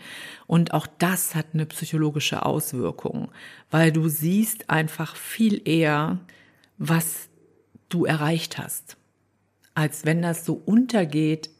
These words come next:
in einem Gesamtkontostand. Was aber auch genial ist, was ich jedenfalls genial finde und was ich dir natürlich gerne als Impuls weitergeben möchte, ist,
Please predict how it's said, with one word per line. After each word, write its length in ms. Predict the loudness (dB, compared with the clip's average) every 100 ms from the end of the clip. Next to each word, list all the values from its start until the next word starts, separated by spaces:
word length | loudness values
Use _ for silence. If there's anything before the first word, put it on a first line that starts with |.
| -4
in 200 | -4 -2
einem 420 | -2 -2 -2 -6 -10 -2
Gesamtkontostand. 1600 | 0 2 2 -2 -6 -10 -10 -10 -12 -12 _ -8 -6 -6 -8 -14 _ _ _ _ _ _ _ _ _ _ _ 2
Was 300 | 4 4 0
aber 240 | 2 2
auch 220 | 0 0
genial 640 | 4 6 6 6 4 4 2
ist, 300 | 0 -6 -8
was 180 | -8 -4
ich 220 | -4 -2
jedenfalls 420 | -4 -4 -6 -6
genial 460 | -2 0 0 0 -2
finde 380 | 2 6 8 6
und 120 | -2
was 180 | -6 -6
ich 160 | -10
dir 160 | -8 -6
natürlich 460 | -6 -6 -6 -4
gerne 280 | 4 4 4
als 160 | -2 -4
Impuls 640 | -4 0 4 4 4 -6
weitergeben 640 | -6 -6 -4 -4 -2 -2 -2
möchte, 360 | -4 -4 -2
ist, 340 | 0 0 -2